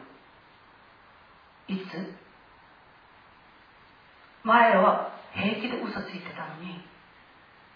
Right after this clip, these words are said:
嘘つけなくなっちゃってる。前は平気で他の人の嘘に加担して、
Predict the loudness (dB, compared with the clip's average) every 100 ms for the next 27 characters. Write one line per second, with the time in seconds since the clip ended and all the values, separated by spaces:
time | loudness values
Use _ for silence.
0 | -20 -20 -20 -20 -20 -20 -20 -6 -4 -4
1 | -6 -8 -8 -8 -6 -8 -10 -16 -20 -20
2 | -20 -20 _ _ _ -20 -20 -20 -20 4
3 | 8 8 8 6 6 4 2 0 0 2
4 | 4 2 0 0 0 0 -2 -2 -2 -2
5 | 0 2 2 0 -2 -2 -4